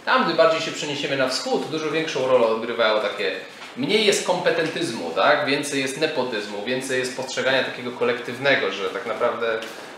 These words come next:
handlowiec to jednak jest jakiś cwaniak, tak? Że gdy co-, cokolwiek chcemy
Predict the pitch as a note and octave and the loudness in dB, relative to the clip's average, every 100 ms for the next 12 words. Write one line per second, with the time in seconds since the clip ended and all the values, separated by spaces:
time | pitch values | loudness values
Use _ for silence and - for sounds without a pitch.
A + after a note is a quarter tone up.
0 | - B2+ B2+ C#3 C#3 C3 B2+ B2 B2+ C3 | 0 2 2 0 0 -2 -2 -2 -4 -4
1 | A#2+ B2 - - B2+ - - - A#2 A#2+ | -4 -6 -10 -4 -2 -2 -4 -4 -4 -4
2 | B2+ C3+ C#3+ - D3 D#3+ E3 C#3+ - D3+ | -6 -6 -6 -8 -4 0 0 0 -2 -2
3 | D3 C3+ | 0 -2